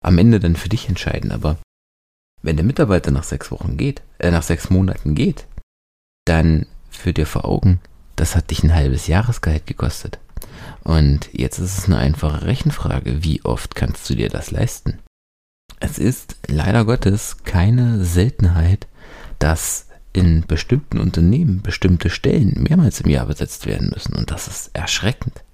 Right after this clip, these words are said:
Am Ende beginnt Mitarbeiterbindung, Mitarbeiterführung und auch Employer Branding schon im Onboarding,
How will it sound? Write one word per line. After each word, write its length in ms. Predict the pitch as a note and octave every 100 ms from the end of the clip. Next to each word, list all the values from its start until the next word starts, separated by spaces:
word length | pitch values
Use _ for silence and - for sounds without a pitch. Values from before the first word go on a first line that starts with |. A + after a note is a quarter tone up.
| - - - - - - -
Am 160 | G2
Ende 360 | F2 F3+ D#3 F2+ - - - -
beginnt 560 | F#2+ E2 B2 F#3 - - - -
Mitarbeiterbindung, 1160 | F2+ - - - D#2+ - D2+ A2+ D#3+ D#3 G#2+
Mitarbeiterführung 1040 | G#2 A2 G2+ F#2+ - F2+ - D3 D#3+ C3+ A2
und 400 | - C3 - -
auch 200 | G#2 -
Employer 540 | - G2 A2 A2+ G2+
Branding 580 | - B2+ E3 C3 - B2 - - - -
schon 560 | - - A2+ C#3 C#3+ C#3+ - - - - - -
im 460 | B2 C#3 C3+ C#3 - - -
Onboarding, 720 | F2+ C3 C#3 C3+ C3+ B2+ B2+